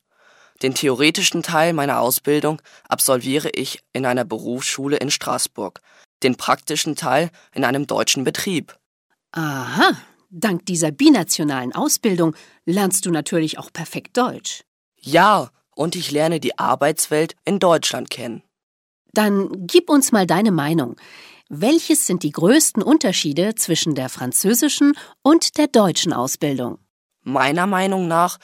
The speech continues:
Speaker 1: ist die französische Ausbildung theoretischer als die deutsche. In Deutschland ist sie eher praxisorientiert. Der Druck auf die Azubis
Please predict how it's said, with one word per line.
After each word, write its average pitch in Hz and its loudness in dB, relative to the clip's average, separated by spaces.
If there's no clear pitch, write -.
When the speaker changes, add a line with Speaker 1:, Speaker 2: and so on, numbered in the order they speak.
Speaker 1:
ist - -4
die 151 -6
französische 139 -2
Ausbildung 139 -4
theoretischer 131 -4
als 127 -2
die 147 -6
deutsche. - -8
In 147 -2
Deutschland 151 2
ist - -4
sie - -4
eher 120 2
praxisorientiert. 120 -6
Der 135 -2
Druck 170 -2
auf 127 -2
die 127 0
Azubis 151 -4